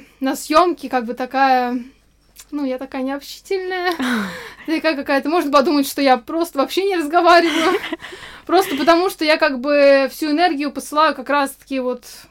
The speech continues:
Speaker 2: Фотографию,
Speaker 1: Да,
Speaker 2: вот именно этому
Speaker 1: фотографию.
Speaker 2: моменту.
Speaker 1: И потом я приезжаю домой, уже вся выжатая как лимон, меня начинают что-то спрашивать,
Speaker 2: Мгм.
Speaker 1: и я такая: «Пожалуйста, я ничего не знаю, я не могу ничего
Speaker 2: <laughs>
Speaker 1: говорить,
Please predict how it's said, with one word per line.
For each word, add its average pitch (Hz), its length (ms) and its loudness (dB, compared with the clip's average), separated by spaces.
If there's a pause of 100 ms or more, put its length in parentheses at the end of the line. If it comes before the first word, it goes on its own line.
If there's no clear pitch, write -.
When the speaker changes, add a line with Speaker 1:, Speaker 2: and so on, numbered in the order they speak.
(220)
Speaker 2:
Фотографию, 214 520 -2
Speaker 1:
Да, 285 100 4
Speaker 2:
вот 269 80 2
именно 214 240 0
этому 196 200 -4
Speaker 1:
фотографию. 196 520 2
Speaker 2:
моменту. 247 160 -8 (300)
Speaker 1:
И 254 60 -10
потом 294 280 2
я 302 80 0
приезжаю 285 400 0
домой, 294 400 0
уже 262 160 -6
вся 254 180 -4
выжатая 254 320 -4
как 254 160 -8
лимон, 302 360 -2
меня 277 80 -2
начинают 254 280 -4
что-то - 220 -10
спрашивать, 285 640 0
Speaker 2:
Мгм. 214 280 0
Speaker 1:
и - 20 0
я 254 100 -2
такая: 247 240 -14
«Пожалуйста, 233 840 -12
я 311 140 -14
ничего 262 400 -8
не 254 140 0
знаю, 277 420 0
я 262 80 -4
не 254 140 -2
могу 262 240 -2
ничего 302 360 -2
Speaker 2:
<laughs> 269 100 -4
Speaker 1:
говорить, 311 500 -2